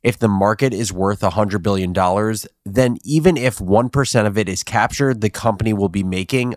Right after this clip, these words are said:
a billion dollars. Let me just pause here for a second and say what Parash just described, it is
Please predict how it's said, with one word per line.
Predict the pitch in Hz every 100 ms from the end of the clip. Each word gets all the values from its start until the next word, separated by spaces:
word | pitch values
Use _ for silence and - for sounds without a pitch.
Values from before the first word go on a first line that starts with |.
| -
a |
billion | 98 98 90 92 82
dollars. | - 71 57 - - _ _
Let | 123
me | 165
just | 165 - _
pause | - 117 107
here | 110
for | 113
a |
second | 101 98 101
and | 92
say | - 95 92 - _
what | 107 95 127
Parash | - 120 123
just | 131 156
described, | - 117 - 92 92 113 120 _ _ -
it | 139
is | 151 143 113